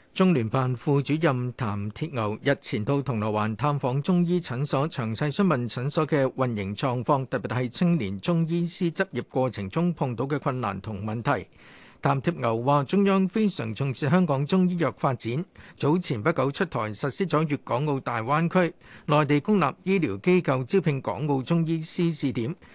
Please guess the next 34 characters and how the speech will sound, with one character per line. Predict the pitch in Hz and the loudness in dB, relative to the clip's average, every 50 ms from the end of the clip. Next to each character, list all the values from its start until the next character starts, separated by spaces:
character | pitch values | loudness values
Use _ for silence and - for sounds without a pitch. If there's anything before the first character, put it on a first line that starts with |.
| - - - | -20 -20 -6
簡 | - 123 120 139 160 175 | -2 0 2 2 2 2
化 | 143 156 139 135 131 | 4 4 4 4 0
港 | - 104 104 117 147 156 | -2 -4 -2 -2 2 4
澳 | 156 147 135 127 - | 4 4 4 2 -2
已 | 113 127 127 | -6 -6 -4
上 | - - 120 123 131 | -2 -2 -2 -2 -2
市 | - 131 131 127 | -2 -2 -4 -4
傳 | - - 107 95 98 | -4 -6 -6 -6 -6
統 | - 127 131 156 | -6 -4 -2 0
外 | 160 147 131 127 | 2 2 2 2
用 | 113 127 127 127 | 0 -4 -4 -6
中 | 120 - 196 190 185 | -2 0 2 2 2
成 | 170 - 107 - 92 | 0 -2 -6 -8 -2
藥 | 113 123 117 | -2 -2 -2
註 | - - 147 | 0 -2 -2
冊 | 123 139 131 120 | -2 0 -2 -2
審 | - - - 104 104 123 143 | -4 -8 -6 -6 -4 -6 0
批 | - 196 190 180 170 | 2 2 2 2 0
程 | - 127 98 98 | -2 -6 -8 -4
序 | - 127 113 | -4 -4 -2
等 | - 120 123 147 156 | -2 -4 -4 -4 -4
利 | 135 117 110 | -2 -2 -4
好 | 104 117 117 139 | -4 -4 -6 -6
政 | - 147 135 131 | -6 -6 -6 -2
策。 | - 156 147 139 - _ _ - _ - - - - - - _ | 0 0 0 0 -2 _ _ -20 _ -20 -20 -20 -20 -20 -4 _
今 | - 165 160 | 2 2 2
次 | - 160 | 2 0
走 | 131 - 120 131 143 | 0 0 -2 -2 0
訪 | 139 147 139 143 160 139 | 0 2 2 2 2 0
係 | 147 131 120 | 0 -2 0
中 | - 175 170 | 0 0 0
聯 | 127 98 95 | 0 -2 -2
辦 | 87 127 123 127 | -2 -2 0 0
落 | 123 117 | -2 -2